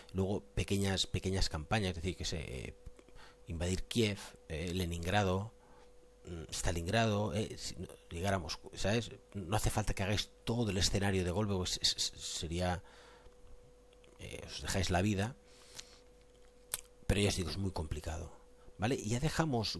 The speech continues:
gog y pasamos a Fanatical, ¿vale? Porque lo típico, Fanatical está con el tema de los bundles, eh, pues muy bien.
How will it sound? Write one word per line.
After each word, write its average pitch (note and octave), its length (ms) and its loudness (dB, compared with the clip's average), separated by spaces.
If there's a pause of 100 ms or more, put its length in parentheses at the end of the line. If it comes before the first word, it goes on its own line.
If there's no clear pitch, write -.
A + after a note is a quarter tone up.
gog D3 300 0 (100)
y - 140 -4
pasamos A#2 560 0
a F#2+ 420 2
Fanatical, G#2+ 800 -2 (500)
¿vale? G#2+ 180 2
Porque E2 380 -2
lo E2 120 -4
típico, - 340 -4
Fanatical G2+ 720 0
está G2+ 340 0
con F#2 140 0
el E2+ 100 0
tema G#2+ 220 0
de G#2+ 80 2
los G2 160 0
bundles, A2+ 640 0 (100)
eh, D3 480 -4 (840)
pues E2 200 -4
muy F#2 100 -2
bien. - 240 -8